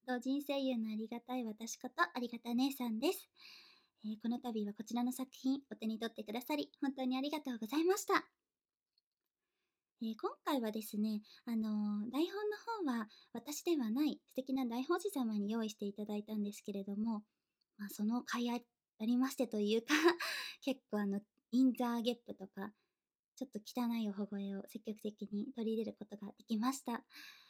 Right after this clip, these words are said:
私は、可愛い女性、綺麗な女性が、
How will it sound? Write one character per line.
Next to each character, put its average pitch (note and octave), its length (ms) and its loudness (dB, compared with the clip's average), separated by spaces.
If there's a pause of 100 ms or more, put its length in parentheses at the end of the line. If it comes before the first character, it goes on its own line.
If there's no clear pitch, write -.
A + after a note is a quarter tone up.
(160)
私 C4 380 -6
は、 C4+ 460 2 (420)
可 B3 180 -4
愛 E4 280 0
い - 60 -4
女 G#3+ 120 -6
性、 G#3 280 -4
綺 C4+ 160 -4
麗 B3 180 0
な G#3 120 -2
女 G#3 120 -2
性 G3+ 260 -6
が、 G3 220 -8